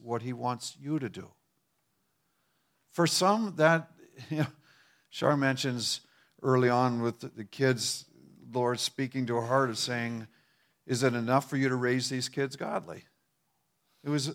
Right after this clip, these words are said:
it was a brutal choice for her at that moment. She, she had a degree in missions. She loves teaching. But for a window of time, it was, "Do this."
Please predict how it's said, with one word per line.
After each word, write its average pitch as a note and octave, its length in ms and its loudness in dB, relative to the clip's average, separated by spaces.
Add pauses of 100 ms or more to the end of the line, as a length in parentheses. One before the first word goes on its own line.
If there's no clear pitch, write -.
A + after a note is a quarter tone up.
it D3+ 100 0
was D#3 140 4
a D#3+ 60 4
brutal F#3 640 4
choice F#3 420 0
for A2+ 180 -6
her B2 120 0
at A#2 120 -2
that B2+ 100 -2
moment. A#2 380 -6
She, - 180 -16 (160)
she A#2 220 -6
had A#2 120 0
a G#2 220 -4 (100)
degree A2+ 360 -4
in B2 120 0
missions. B2+ 480 -8 (720)
She A#2 760 -4
loves A#2 400 4
teaching. D3 520 -8 (480)
But C3+ 140 2
for C#3 220 2
a C3 60 6
window D#3 420 2
of C3+ 140 -2
time, C3 640 -4 (600)
it C#3 180 2
was, C3 500 2 (1400)
"Do A#2+ 160 -4
this." - 460 -6